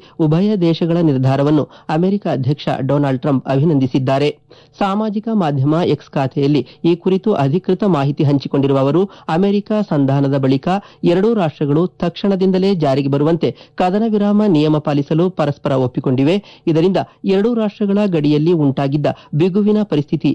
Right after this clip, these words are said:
ನಿವಾರಣೆಯಾಗಲಿದೆ ಎಂದು ಮಾಹಿತಿ ಹಂಚಿಕೊಂಡಿದ್ದಾರೆ. ಸುಳ್ಳು ಸುದ್ದಿ ಹರಡುವವರ ವಿರುದ್ಧ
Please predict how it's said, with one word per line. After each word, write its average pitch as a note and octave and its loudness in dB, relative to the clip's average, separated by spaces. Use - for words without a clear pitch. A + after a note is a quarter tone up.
ನಿವಾರಣೆಯಾಗಲಿದೆ D#3 0
ಎಂದು C#3+ 2
ಮಾಹಿತಿ D#3 -2
ಹಂಚಿಕೊಂಡಿದ್ದಾರೆ. C#3+ 0
ಸುಳ್ಳು A3+ 2
ಸುದ್ದಿ B3 -2
ಹರಡುವವರ A3+ 2
ವಿರುದ್ಧ G3+ 2